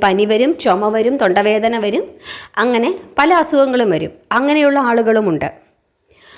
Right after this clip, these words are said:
ഇപ്പോൾ സൈനസൈറ്റിസ് പോലെയുള്ള പ്രശ്നങ്ങളൊക്കെ ഉള്ളവർക്ക് ചിലപ്പോൾ അത് രാവിലെ എഴുന്നേറ്റ് തണുത്ത വെള്ളത്തിൽ കുളിക്കുമ്പോൾ പ്രശ്നങ്ങളുണ്ടാവും. അങ്ങനെയുള്ള ആളുകൾ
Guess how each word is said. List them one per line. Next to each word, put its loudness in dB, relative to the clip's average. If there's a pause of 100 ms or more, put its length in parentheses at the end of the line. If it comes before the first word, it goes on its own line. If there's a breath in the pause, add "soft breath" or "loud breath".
(280 loud breath)
ഇപ്പോൾ -4
സൈനസൈറ്റിസ് 2
പോലെയുള്ള 0
പ്രശ്നങ്ങളൊക്കെ -2
ഉള്ളവർക്ക് 2
ചിലപ്പോൾ -2
അത് 0
രാവിലെ 0
എഴുന്നേറ്റ് -2
തണുത്ത 0
വെള്ളത്തിൽ 0
കുളിക്കുമ്പോൾ 2
പ്രശ്നങ്ങളുണ്ടാവും. -2 (300)
അങ്ങനെയുള്ള 0
ആളുകൾ 2